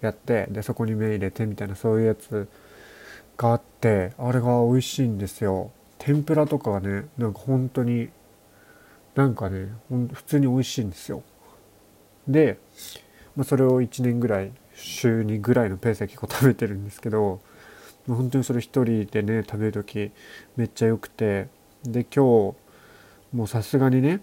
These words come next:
そのすごいいっぱい冷凍うどん作ってるから、まあ、冷凍うどんといっても、その、まあ、温める時間とか、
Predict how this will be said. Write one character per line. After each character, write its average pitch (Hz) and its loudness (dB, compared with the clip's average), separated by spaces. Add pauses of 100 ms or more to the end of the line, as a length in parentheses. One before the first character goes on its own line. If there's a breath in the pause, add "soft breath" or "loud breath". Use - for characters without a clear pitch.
(120)
そ - -4
の 113 0
す 127 -2
ご 117 4
い 110 4
い - 0
っ - -6
ぱ 113 0
い 110 2
冷 113 4
凍 117 0
う 110 0
ど 104 -2
ん 101 -6
作 - -6
っ - 2
て - 0
る 98 0
か 98 -2
ら、 101 2 (880 loud breath)
ま 120 4
あ、 113 2
冷 151 4
凍 190 6
う 202 10
ど 175 4
ん 110 2
と 107 2
い 104 0
っ 101 -6
て - -2
も、 110 0 (920)
そ 123 -2
の、 117 2
ま 110 2 (160)
あ、 147 2
温 131 4
め 151 2
る 127 4
時 98 -6
間 113 -2
と 127 -2
か、 95 -2